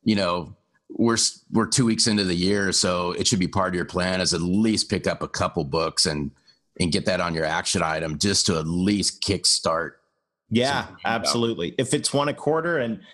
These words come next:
Speaker 2: you know, I did the math. I mean, I've got a pretty aggressive reading schedule. So, um, with all the different things that I'm reading, uh,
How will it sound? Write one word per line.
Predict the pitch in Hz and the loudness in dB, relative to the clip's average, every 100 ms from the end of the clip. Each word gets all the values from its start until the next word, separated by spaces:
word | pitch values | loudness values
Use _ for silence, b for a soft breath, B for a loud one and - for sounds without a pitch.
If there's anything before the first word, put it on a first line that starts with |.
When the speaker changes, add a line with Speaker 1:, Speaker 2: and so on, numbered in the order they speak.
| B - | B -2
Speaker 2:
you | 147 | 0
know, | 135 | 2
I | 156 | 0
did | 170 | 0
the | 151 | 0
math. | 139 131 135 143 - | 0 0 0 -2 0
I | 127 | 0
mean, | 120 | 2
I've | 120 117 | 0 0
got | 123 107 | 0 -2
a | |
pretty | - 120 104 | -2 0 0
aggressive | 92 107 101 - 95 | 2 0 0 0 0
reading | 101 107 101 | 0 0 2
schedule. | 92 107 95 98 92 | 0 0 0 0 0
So, | - 110 101 95 92 b b _ - | 2 2 2 -2 -6 b b _ -4
um, | 110 104 98 110 | -2 0 0 -2
with | 110 | 0
all | 117 | 0
the | 123 | 0
different | 107 107 110 90 | -4 -2 -4 0
things | 107 95 | 0 0
that | 98 | 0
I'm | 95 107 | 0 0
reading, | 101 98 95 95 92 - | 0 0 0 0 -4 -2
uh, | 101 95 90 | -2 0 -2